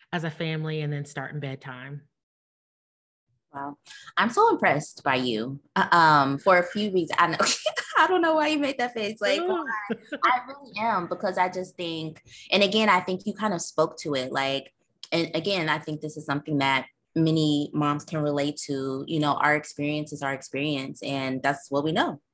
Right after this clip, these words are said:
Speaker 1: Yeah.
Speaker 2: And so, like, me hearing your experience, I'm thinking, "Oh my goodness, I don't know how I would do that." Um, but it's, it's possible that I would figure it out if, if that was my experience. You know what I'm saying? So I think I'm impressed by, um, you know, your resilience and your ability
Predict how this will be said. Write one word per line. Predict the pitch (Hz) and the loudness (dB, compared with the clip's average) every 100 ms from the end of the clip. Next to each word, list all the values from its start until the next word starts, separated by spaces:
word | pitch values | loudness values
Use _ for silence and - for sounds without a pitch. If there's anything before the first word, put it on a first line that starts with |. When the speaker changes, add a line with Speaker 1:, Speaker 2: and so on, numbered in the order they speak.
| _ - - | _ -20 -12
Speaker 1:
Yeah. | 160 | -4
Speaker 2:
And | 147 165 | 0 0
so, | - 165 | 2 2
like, | 160 151 | 4 2
me | 160 170 220 269 | 0 0 0 -2
hearing | 233 175 151 147 | -2 -2 -2 -2
your | 135 139 | -2 -4
experience, | - 147 139 139 139 | -6 -6 -6 -6 -2
I'm | 139 | -4
thinking, | 143 135 127 135 - | -2 -6 -4 -6 -2
"Oh | 151 | 0
my | 165 170 | 0 -2
goodness, | 165 175 151 151 - - | -2 -2 -2 -4 -10 -2
I | 160 | 2
don't | 180 175 | 2 2
know | 156 | 2
how | 143 | 4
I | 139 139 | 6 4
would | 139 131 | 0 -6
do | 196 | -4
that." | 139 127 143 - - - 160 | -2 -2 -4 -6 -20 -2 4
Um, | 151 139 135 143 - _ | 4 4 0 -6 -10 _
but | 151 156 | 0 2
it's, | 151 - _ _ | 0 -12 _ _
it's | 156 | -8
possible | - 165 180 165 156 | 0 0 0 -2 0
that | 151 143 | 0 0
I | 147 | 0
would | 143 | -2
figure | 165 160 151 | -6 -6 -2
it | 139 | 2
out | 131 135 | 2 0
if, | 131 - - | -6 -8 -4
if | 151 151 | -4 -2
that | 143 | -2
was | 139 131 | -4 -6
my | 127 | -10
experience. | 127 - 117 151 196 | -10 -8 -8 -8 -2
You | |
know | 170 | 2
what | 151 | 2
I'm | 147 | 2
saying? | 156 151 | 0 0
So | 160 | 0
I | 139 143 - | 2 0 0
think | 151 147 | -2 0
I'm | 143 | -2
impressed | 139 - 139 143 - | -2 -4 -6 -4 -6
by, | 135 127 127 135 - - - - | -2 0 0 -4 -8 -20 -12 -2
um, | 147 135 123 123 135 147 _ _ _ | 0 0 -2 -6 -10 -14 _ _ _
you | 190 180 | -8 -4
know, | |
your | 151 139 | -2 -2
resilience | 131 156 180 175 139 117 143 | -6 0 0 2 0 -2 -4
and | 143 | -2
your | 139 | -2
ability | 135 143 143 139 | -2 -2 -2 -4